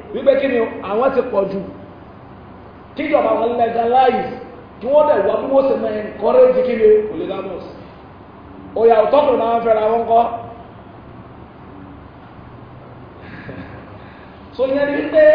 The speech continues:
alámọ̀dá Al-Qur'an kọ́lọ̀ máa ń sọ̀tàn rẹ̀ fún wa. Ẹ já ronú pẹ̀lú kan sọ fún wa lánàá o. Tá a bá rẹni tí ń rìnà rẹ̀, ká tètè gbà lọ́wọ́ mú. Ó là ní ìsìn tí wọ́n kà fún wa gbẹ̀yìn, mo gbọ́, torí bí mo ṣe wọlé, mo gbọ́.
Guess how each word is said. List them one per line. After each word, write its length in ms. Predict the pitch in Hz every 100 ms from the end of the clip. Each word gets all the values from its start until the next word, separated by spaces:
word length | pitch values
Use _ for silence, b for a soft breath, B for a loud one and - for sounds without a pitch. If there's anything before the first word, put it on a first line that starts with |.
| -
alámọ̀dá 500 | 208 214 277 254 254
Al-Qur'an 560 | 226 180 185 - 226 -
kọ́lọ̀ 240 | 233 233
máa 140 | 214 214
ń 40 |
sọ̀tàn 280 | 220 214 175
rẹ̀ 120 | 170
fún 160 | 165 185
wa. 100 | 180 180 -
Ẹ 120 | 208
já 140 | 247 233
ronú 260 | 220 214
pẹ̀lú 240 | - 190 180
kan 140 | 196
sọ 100 | 185 180
fún 140 | 185
wa 80 | 180
lánàá 240 | 202 185
o. 120 | 165 165 - - -
Tá 120 | 254
a 80 | 247
bá 100 | 262
rẹni 200 | 269 262
tí 100 | 254
ń 100 | 277
rìnà 260 | 269 269 214 202
rẹ̀, 180 | 277 - -
ká 100 | 285
tètè 420 | 294 294 294 240 190
gbà 200 | 214 202
lọ́wọ́ 360 | 214 226 233 226
mú. 120 | 233 233 - - - - - - - - - -
Ó 120 | - 226
là 140 | 214
ní 100 | - -
ìsìn 200 | - 196
tí 60 |
wọ́n 160 | 233 254
kà 80 | 226
fún 180 | - 196
wa 80 | 190
gbẹ̀yìn, 280 | 185 180 180
mo 120 | 190 202
gbọ́, 260 | - 214 190 -
torí 200 | - 214
bí 60 | -
mo 100 | 214
ṣe 140 | 190
wọlé, 280 | 190 185 190
mo 120 | 185
gbọ́. 260 | 180 196